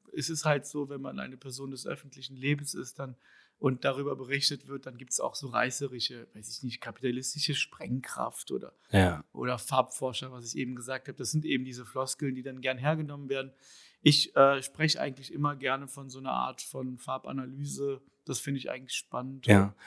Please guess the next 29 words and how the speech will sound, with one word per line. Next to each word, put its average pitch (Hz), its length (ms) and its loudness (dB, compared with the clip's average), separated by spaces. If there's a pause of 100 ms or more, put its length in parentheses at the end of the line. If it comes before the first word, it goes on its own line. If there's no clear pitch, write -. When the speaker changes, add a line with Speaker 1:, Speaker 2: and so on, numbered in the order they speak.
Speaker 1:
Oder 135 140 12
Speaker 2:
Also, 131 100 10
Speaker 1:
ästhetischer 143 560 0
Forschung. 139 500 -6
Speaker 2:
das 104 160 10
heißt, 123 240 10
um 113 140 0
jetzt - 340 2
dieses 107 340 -6
Projekt 117 460 8
hier 110 140 -4
in 104 80 0
Greifswald 101 420 4
erstmal 92 480 -6 (840)
erklären 110 360 6
zu - 100 -4
können, 107 240 -2
müssen 101 220 -2
wir 95 60 -6
ein 92 80 -8
bisschen 92 220 2
zurückgehen 98 540 -2 (100)
bei 95 120 2
Ihnen. 101 300 -2 (340)
Das 98 160 4
heißt, 104 180 6
wir 104 80 -6
müssen 101 300 -4
Ihr 98 320 -4